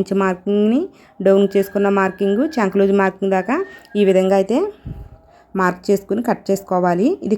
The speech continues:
కట్ చేసేటప్పుడు మనము రెండు మడతలుగా కట్ చేయకూడదు, ఈ విధంగా విడదీసి అయితే కట్ చేయవలసి ఉంటుంది.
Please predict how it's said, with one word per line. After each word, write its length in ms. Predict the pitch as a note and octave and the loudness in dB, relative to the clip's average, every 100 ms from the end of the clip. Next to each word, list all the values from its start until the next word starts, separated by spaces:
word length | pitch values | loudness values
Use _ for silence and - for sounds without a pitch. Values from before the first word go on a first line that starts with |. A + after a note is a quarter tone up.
| G#3 | -4
కట్ 140 | - G3+ | -4 -4
చేసేటప్పుడు 420 | F#3+ G#3 F#3+ G3 F#3+ | -4 -4 -4 -2 0
మనము 240 | G3 D#4+ G#4 - _ _ _ _ _ _ - | 0 -2 -4 -12 _ _ _ _ _ _ -4
రెండు 220 | G3 G3+ | 0 2
మడతలుగా 460 | G3 F#3 G3 G3 G#3 G#3+ | 0 0 0 0 0 -2
కట్ 160 | G3 | -4
చేయకూడదు, 400 | - F#3+ F#3+ F#3+ C4+ | -4 -2 0 2 2
ఈ 40 | B3 | 0
విధంగా 260 | G3+ G3 G3+ G3 | 0 0 2 2
విడదీసి 320 | F#3 G3+ G3 | 2 0 0
అయితే 120 | F#3+ A#3 | -4 -4
కట్ 120 | F#3+ - | -6 -4
చేయవలసి 300 | G3 G3 G3 | -2 -2 0
ఉంటుంది. 360 | F#3 F3+ F3 | -2 0 2